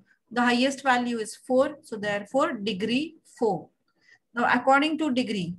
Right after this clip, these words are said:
one by one, we, we have given them special names. So for first one is called as linear polynomial.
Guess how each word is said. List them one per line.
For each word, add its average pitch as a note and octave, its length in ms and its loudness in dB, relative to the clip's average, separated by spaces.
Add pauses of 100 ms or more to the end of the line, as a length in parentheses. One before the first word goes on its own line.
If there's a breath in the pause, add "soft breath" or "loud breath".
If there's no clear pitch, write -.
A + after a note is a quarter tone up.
one A3+ 240 -2
by D4 160 2
one, A3+ 300 -2
we, A#3 300 -8 (220)
we A#3 200 -4
have A#3 200 0
given A3+ 240 -4
them A#3 160 -2
special G#3+ 420 -8
names. G3+ 480 -6 (440)
So - 140 -16
for A#3+ 220 0
first C4+ 500 0
one A3+ 320 -4 (340)
is A3 220 -10
called A3+ 340 -2
as B3+ 320 -2
linear B3 520 4
polynomial. F#3 760 -6